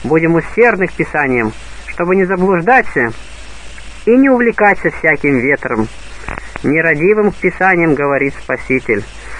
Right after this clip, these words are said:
«Заблуждаетесь, не зная Писания». Подлинно, таковые и заблуждаются.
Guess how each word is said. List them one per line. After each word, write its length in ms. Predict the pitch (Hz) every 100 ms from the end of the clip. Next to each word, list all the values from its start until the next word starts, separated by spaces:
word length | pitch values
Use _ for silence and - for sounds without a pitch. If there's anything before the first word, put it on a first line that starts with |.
| -
«Заблуждаетесь, 1200 | 123 151 254 226 226 160 147 185 170 151 135 -
не 160 | 143 139
зная 320 | 135 156 143
Писания». 680 | 131 127 - 131 123 110 107 - - - - - - - - - - - - - - - - - - - -
Подлинно, 640 | 196 240 180 156 139 120 107 - - -
таковые 600 | 165 165 160 247 247 226
и 120 | 175
заблуждаются. 1120 | 170 165 156 147 131 135 139 127 - - 107